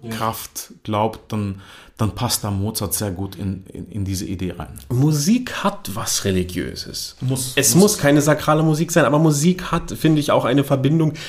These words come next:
Speaker 1: Da geschehen Momente, die kann man einfach nicht erklären. Soll man's Religion nennen oder Spiritualität, aber da geschehen einfach Sachen mit dem Menschen, auch diese, dieses, ja, was sich da öffnet, was man da sieht, das, es
Speaker 2: Auf
Speaker 1: hat
Speaker 2: jeden
Speaker 1: was,
Speaker 2: Fall.
Speaker 1: eine andere Dimension, die man nicht erklären kann. Also das ist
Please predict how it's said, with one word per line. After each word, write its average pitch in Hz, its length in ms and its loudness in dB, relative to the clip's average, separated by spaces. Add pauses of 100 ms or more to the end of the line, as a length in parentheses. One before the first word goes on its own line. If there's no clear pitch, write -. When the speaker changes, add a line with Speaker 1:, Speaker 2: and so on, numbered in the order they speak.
(140)
Speaker 1:
Da 127 220 4
geschehen 127 800 0
Momente, 147 400 4
die 143 160 -6
kann 143 220 2
man 131 140 4
einfach 101 280 -2
nicht 95 160 0
erklären. - 760 -6
Soll 117 180 2
man's 123 240 2
Religion 135 520 2
nennen 135 280 2
oder 98 440 0
Spiritualität, 127 960 -2 (320)
aber 123 140 -2
da 131 80 2
geschehen 143 400 0
einfach 135 220 0
Sachen 143 300 2
mit 135 140 2
dem 107 160 4
Menschen, 110 680 4
auch 76 340 -2
diese, 110 300 -4
dieses, 107 480 -4 (440)
ja, 127 240 -6
was 123 140 0
sich 127 100 0
da - 260 -6
öffnet, 139 460 2
was 113 140 0
man 127 140 2
da 120 120 2
sieht, 139 280 -2
das, - 200 -4 (280)
es 156 260 0
Speaker 2:
Auf 151 80 -2
Speaker 1:
hat 180 120 2
Speaker 2:
jeden 120 140 0
Speaker 1:
was, 101 220 2
Speaker 2:
Fall. - 80 0
Speaker 1:
eine 113 160 2
andere 120 260 4
Dimension, 107 460 4
die 104 80 0
man 104 80 2
nicht 104 140 -4
erklären 104 400 -4
kann. 101 180 -8
Also 110 160 -4
das 127 220 -6
ist - 180 -12